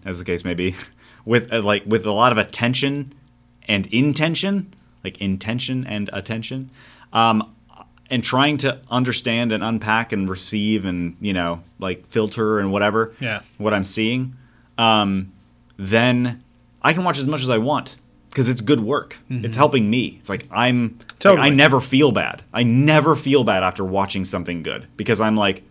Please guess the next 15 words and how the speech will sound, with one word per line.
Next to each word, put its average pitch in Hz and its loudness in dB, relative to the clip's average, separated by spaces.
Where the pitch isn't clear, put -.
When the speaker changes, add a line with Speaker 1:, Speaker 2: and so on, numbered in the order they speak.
Speaker 1:
I 107 2
was 123 0
there 143 6
for - -8
it. - -18
I 98 -4
was 98 -4
like, 101 -2
it, 98 -12
it, 104 -2
it 107 -8
makes 117 0
me 117 0
better. 135 -2
Speaker 2:
Yeah. 113 -6